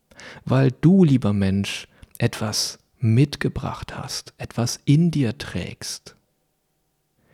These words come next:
Und wenn du es fühlst, dann darfst du auch genau das öffnen und vielleicht auch für dich die Fragen beantworten. Was bringe ich hier in diese Welt?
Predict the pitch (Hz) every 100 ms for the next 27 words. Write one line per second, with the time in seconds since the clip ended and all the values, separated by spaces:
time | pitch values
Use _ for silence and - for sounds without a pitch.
0 | - - - 113 107 101 110 104 - -
1 | - 190 120 - - - - 101 98 101
2 | - - - 117 - - 107 101 101 110
3 | 123 - - _ _ _ 120 135 - -
4 | 143 135 - 104 101 - _ _ _ _
5 | _ _ _ 110 - 117 101 110 - 110
6 | - - 110 - 175 - - _ _ _
7 | _ _ _ - 113 - 123 147 151 117
8 | - 101 98 - 95 - 87 120 - -
9 | - _ - 104 139 139 - - - -
10 | _ _ _ 131 135 127 - 160 147 -
11 | - - 151 147 110 95 101 131 131 123
12 | 110 120 120 90 - -